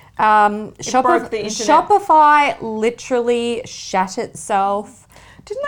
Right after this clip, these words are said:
Speaker 2: they say there was, like, two million people trying to access
Speaker 1: Yeah,
Speaker 2: the products?
Speaker 1: yeah. But then in the, um,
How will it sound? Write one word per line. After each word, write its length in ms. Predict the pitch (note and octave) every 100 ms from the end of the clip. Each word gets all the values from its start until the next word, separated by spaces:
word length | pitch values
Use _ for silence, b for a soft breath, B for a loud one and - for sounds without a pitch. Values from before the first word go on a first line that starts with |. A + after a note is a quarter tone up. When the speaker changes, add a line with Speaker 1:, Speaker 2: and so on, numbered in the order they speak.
| C5+
Speaker 2:
they 60 |
say 120 | A4
there 100 | D4+
was, 100 | C#4+
like, 240 | C4 A#3 -
two 220 | - B3
million 340 | A#3 A#3 A3 G#3+
people 460 | G#3 G3+ G#3 A3
trying 240 | A3 A3+ G3
to 60 |
access 420 | F#3+ F#3+ F#3+ A3 A3+
Speaker 1:
Yeah, 320 | A3+ A3+ A3+
Speaker 2:
the 60 | G#3+
products? 280 | B3+ - -
Speaker 1:
yeah. 320 | A#3 G3+ - -
But 160 | C#4 C4
then 240 | D4 C#4+
in 340 | - A#3 C4+ B3
the, 340 | C4+ C4 B3
um, 420 | A3 A3 G#3+ G3+